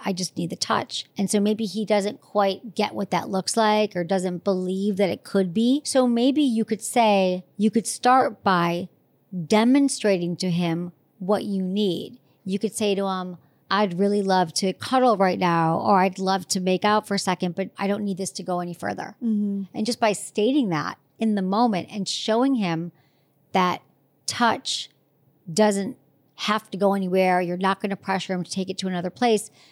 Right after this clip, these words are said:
Speaker 1: might allow him to feel safer with touch throughout the week that isn't just about sex. But maybe he needs that little bit of example from you showing him how it might go down.
Speaker 2: I can definitely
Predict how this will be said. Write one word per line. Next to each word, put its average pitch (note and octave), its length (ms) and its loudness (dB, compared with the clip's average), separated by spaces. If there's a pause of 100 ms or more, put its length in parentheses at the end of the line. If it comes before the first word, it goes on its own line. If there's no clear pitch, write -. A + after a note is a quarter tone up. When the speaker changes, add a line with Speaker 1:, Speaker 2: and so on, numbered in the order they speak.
(240)
Speaker 1:
might G#3 340 2 (720)
allow G#3+ 420 2
him G3+ 220 -4
to F#3+ 100 -10
feel F#3 260 -6
safer A3 500 0
with F3+ 200 -4
touch - 520 -6
throughout G3 400 2
the F3 80 -6
week F3+ 420 -2
that - 240 -6
isn't F#3 300 -6
just F3+ 240 -4
about E3 300 -4
sex. - 460 -8 (420)
But F#3+ 140 -6
maybe G#3 200 -4
he F#3+ 80 -6
needs F#3+ 320 -6
that G3 160 -8
little F#3+ 140 -6
bit F3 140 -8
of F3 80 -10
example F3 460 -6
from F3+ 240 -8
you F#3 220 -2
showing F3+ 400 -2
him E3+ 200 -4
how F#3+ 200 -4
it G3 80 -8
might F#3+ 180 -10
go G3 120 -8
down. - 320 -10 (240)
Speaker 2:
I C4 120 2
can D#4 120 4
definitely A#3 580 2